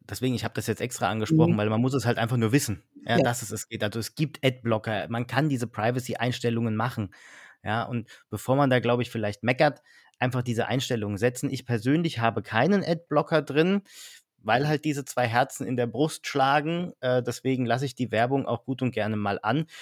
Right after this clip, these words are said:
Speaker 1: und ich sag ganz ehrlich, ich nehm die immer auch so als Inspiration dann am Ende.
Speaker 2: Ganz klar,
Speaker 1: Ne?
Speaker 2: bei mir auch. Also, ähm, ich hab ab und zu einen an und ärgere mich, dass ich nichts sehe.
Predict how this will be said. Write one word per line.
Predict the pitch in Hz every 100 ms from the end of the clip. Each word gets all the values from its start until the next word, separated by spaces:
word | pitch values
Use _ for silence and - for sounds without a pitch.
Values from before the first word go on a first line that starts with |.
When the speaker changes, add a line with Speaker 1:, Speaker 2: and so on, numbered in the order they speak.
| -
Speaker 1:
und | - 113 -
ich | - -
sag | 127
ganz | - 104
ehrlich, | 123 139 -
ich | -
nehm | 117 151
die | 143
immer | 143 127
auch | 123
so | -
als | - -
Inspiration | 135 - 123 107 104 - 123 143 95
dann | 87
am | 67 64
Ende. | - 57 - _ _ _ _ _ _ _ _ _ -
Speaker 2:
Ganz | 120 120
klar, | - 120 123
Speaker 1:
Ne? | 135
Speaker 2:
bei | 156
mir | 123 113
auch. | 120 120 - _ _ _ _
Also, | 127 127 120 123 123 -
ähm, | 123 123 120 120 - _ _ _ _ _ _ _ _ -
ich | -
hab | 151 - -
ab | 135
und | 156
zu | -
einen | 127 131
an | 131 151
und | 120
ärgere | 139 139
mich, | 131
dass | 135 123
ich | 120
nichts | - -
sehe. | 175 202